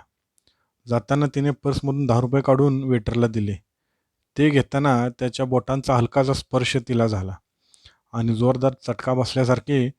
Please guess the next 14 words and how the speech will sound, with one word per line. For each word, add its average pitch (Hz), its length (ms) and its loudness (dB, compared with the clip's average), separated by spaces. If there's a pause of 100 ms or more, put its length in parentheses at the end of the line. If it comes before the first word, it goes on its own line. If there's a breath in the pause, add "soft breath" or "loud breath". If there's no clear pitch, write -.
(400)
त्याने 123 200 2
हात 117 280 0
मागे 117 340 -4
घेतला. 101 340 -10 (920)
तिने 131 200 2
मैत्रिणीकडे 131 500 0
पाहिले. 110 400 0 (640)
मैत्रिणीने 131 420 -2
पुन्हा 131 320 0
तिच्या 127 320 -2
हाताला 127 280 0
हात 120 180 0
लावून 123 220 -2
बघितले. 104 340 -4